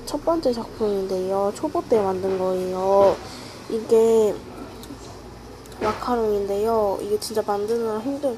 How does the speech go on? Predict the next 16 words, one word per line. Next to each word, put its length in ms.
죽는 260
줄 80
알았어요. 380
근데 220
보기에 380
되게 300
진짜 260
쉬워 240
보이는데 760
저 120
만드느라 640
죽는 380
줄 120
알았어요. 680
두 80
번째는 800